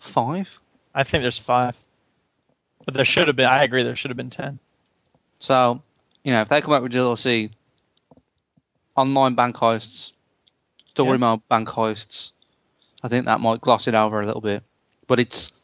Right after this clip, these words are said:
Speaker 2: And there's got, I mean, obviously you can't just randomize the whole thing, but there's gotta be some way for them to make it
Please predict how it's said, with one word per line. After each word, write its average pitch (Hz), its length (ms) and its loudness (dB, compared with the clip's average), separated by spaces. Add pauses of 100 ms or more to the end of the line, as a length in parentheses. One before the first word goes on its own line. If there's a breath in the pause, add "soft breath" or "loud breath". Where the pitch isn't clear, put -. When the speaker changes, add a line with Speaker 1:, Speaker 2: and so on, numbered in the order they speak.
(420)
Speaker 2:
And 240 100 -4
there's 262 160 0
got, 233 180 0
I 226 40 2
mean, 226 180 2
obviously 220 400 0
you 208 120 0
can't 202 300 2
just 139 260 -4
randomize 160 640 4
the 151 100 -2
whole 156 120 0
thing, 170 260 -2
but 214 80 0
there's 226 180 2
gotta 180 240 2
be 139 140 0
some 143 260 -2
way 139 140 4
for 135 160 -6
them 131 180 2
to 127 60 -6
make 127 300 0
it 127 180 2